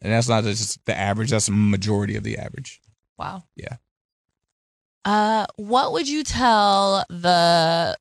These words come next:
Speaker 2: I don't know, twelve-year-old black kid in Tacoma that wants to be a wrestler?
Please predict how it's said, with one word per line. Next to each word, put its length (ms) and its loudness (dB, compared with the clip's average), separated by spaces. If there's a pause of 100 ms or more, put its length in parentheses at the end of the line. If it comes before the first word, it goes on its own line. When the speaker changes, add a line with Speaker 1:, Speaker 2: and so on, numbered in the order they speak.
(180)
Speaker 2:
I 100 2
don't 140 -2
know, 380 -4
twelve-year-old 1200 2
black 260 -2
kid 220 -4
in 100 -6
Tacoma 640 -2
that 140 -6
wants 220 -8
to 60 -6
be 140 -6
a 100 -6
wrestler? 520 -6